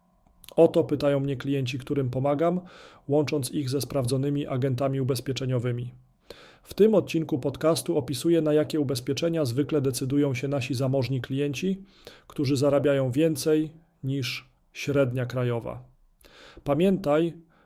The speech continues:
że odpowiedź na pytanie, „Jakie ubezpieczenia mam kupić, jeżeli dużo zarabiam?”, zależy od Twoich potrzeb i powinna być rezultatem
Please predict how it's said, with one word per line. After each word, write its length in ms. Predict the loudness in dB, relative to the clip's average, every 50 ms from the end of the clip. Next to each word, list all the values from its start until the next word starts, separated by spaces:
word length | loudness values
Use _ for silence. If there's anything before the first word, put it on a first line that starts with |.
| _ _ -4
że 160 | 0 2 2
odpowiedź 500 | 2 0 0 0 2 2 2 0 0 -2
na 100 | -6 -4
pytanie, 680 | -4 -4 -4 0 0 0 0 0 0 0 0 -2 -4 -6 -10 -16 _ _ _ _ _ _ _ _ _ -4 0
„Jakie 300 | 0 0 2 0 0 0
ubezpieczenia 720 | 0 0 0 -2 -2 -2 -6 -4 0 2 2 2 2 0
mam 180 | 0 0 -2 -2
kupić, 420 | -2 -2 -4 -2 -2 -4 -4 -2
jeżeli 340 | -2 0 0 0 0 0 0
dużo 260 | 0 0 0 0 0
zarabiam?”, 600 | 0 0 0 0 0 0 0 0 0 0 -2 -4 -8 -12 -20 _ _ _ -10
zależy 460 | -4 0 2 4 4 4 4 2 0
od 140 | -2 -4 -6
Twoich 340 | -10 -6 -4 -2 -2 -2 -4
potrzeb 560 | -2 -2 -2 0 -2 -4 -6 -6 -8 -10 -12 -20 _ _ _ _ _ -8
i 100 | -8 -4
powinna 460 | -2 -2 -2 0 0 -2 0 0 0 0
być 220 | 0 -2 -2 -2
rezultatem 800 | -2 -2 0 0 -2 -2 0 0 -2 -2 0 0 0 0 0